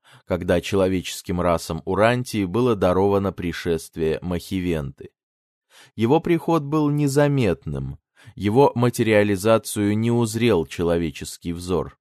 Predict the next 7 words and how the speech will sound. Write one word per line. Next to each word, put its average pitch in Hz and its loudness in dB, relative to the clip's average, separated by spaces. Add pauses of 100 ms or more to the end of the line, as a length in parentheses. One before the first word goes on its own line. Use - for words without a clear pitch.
(480)
Смертный 113 -2
человек 104 0 (260)
впервые 123 2
увидел 120 0
его 107 0
в - -10
тот 113 -4